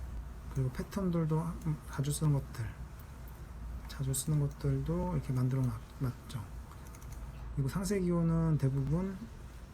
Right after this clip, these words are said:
디테일이기 때문에 이 디테일도 십분의 일 로 해서 만들어 놔서 바로 이게 카피해서 쓰는 게 더 편하거든요.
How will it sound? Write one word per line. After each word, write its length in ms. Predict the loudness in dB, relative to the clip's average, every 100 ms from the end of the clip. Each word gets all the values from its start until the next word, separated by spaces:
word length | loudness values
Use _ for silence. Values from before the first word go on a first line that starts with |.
| -6
디테일이기 500 | -2 4 6 6 2
때문에 420 | 2 4 4 4 2 -2
이 100 | -2
디테일도 680 | -2 -2 2 4 4 2 2 -2 -10 -12 -12 -14 -10
십분의 420 | -10 -4 2 4
일 100 | 6
로 40 |
해서 180 | 4 4
만들어 300 | 2 2 2
놔서 340 | 0 0 0 0 -2 -2
바로 240 | 4 6
이게 100 | 6
카피해서 380 | 4 0 2 2
쓰는 240 | 2 2
게 60 | 4
더 100 | 4
편하거든요. 580 | 4 4 4 0 0